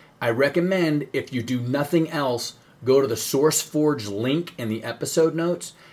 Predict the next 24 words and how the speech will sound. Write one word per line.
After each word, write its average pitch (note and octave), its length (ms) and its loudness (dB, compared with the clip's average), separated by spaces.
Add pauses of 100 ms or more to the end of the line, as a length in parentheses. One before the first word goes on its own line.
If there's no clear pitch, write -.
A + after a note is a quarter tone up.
(120)
and B2+ 240 -4
read E3+ 280 2
through E3+ 300 6
the B2+ 100 0
sites D#3+ 460 -2
that C3+ 180 -4
interest B2+ 480 -6
you. F2+ 240 -6 (400)
A A#2 80 -4
lot A#2+ 280 2
of D#3+ 120 2
information D#3 640 -2
that A2+ 120 -2
I A#2 80 -2
put C3 280 0
up C3 160 0
here C#3+ 200 2
in B2+ 80 0
this A#2+ 160 -4
conversation C3 840 -4 (240)
comes C3 280 -4
from C#3+ 160 -4
that C#3 240 -4
page, C#3+ 420 -2